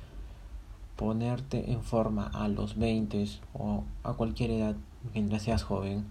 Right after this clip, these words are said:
te ayuda a prevenir costosos temas de salud en el futuro. Además de poder practicar actividades del aire libre como correr, puedes inscribirte a un gimnasio en el cual tú puedas sentirte libre.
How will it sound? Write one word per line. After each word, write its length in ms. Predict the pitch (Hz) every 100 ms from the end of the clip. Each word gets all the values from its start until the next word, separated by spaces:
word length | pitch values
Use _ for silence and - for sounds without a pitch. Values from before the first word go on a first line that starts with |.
| - - -
te 80 | -
ayuda 220 | 113 117
a 40 | 110
prevenir 400 | 107 104 107 110
costosos 460 | 110 107 107 107
temas 240 | 104 107 107
de 80 | 107
salud 280 | 107 104 107
en 100 | 107
el 80 | 104
futuro. 440 | - 104 110 104 - - - - - - - - - - - - -
Además 480 | 123 110 113 117 110
de 60 |
poder 380 | 113 120 113 113
practicar 800 | 120 117 - - - 120 113 104
actividades 560 | 104 - 101 104 110 104
del 160 | 104
aire 220 | 104 104
libre 260 | 101 110 110
como 260 | 110 107 104
correr, 380 | 110 107 110 - - -
puedes 240 | 127 -
inscribirte 500 | 127 110 113 110 -
a 60 | 110
un 180 | 113 110
gimnasio 960 | - 117 107 104 113 113 117 - - 104 - - - - -
en 160 | - 113
el 160 | 107 104
cual 360 | 123 117 107 101 - - - - - - -
tú 140 | 135 131
puedas 300 | - 110 113
sentirte 480 | - 113 110 107 107
libre. 400 | 107 120 110 104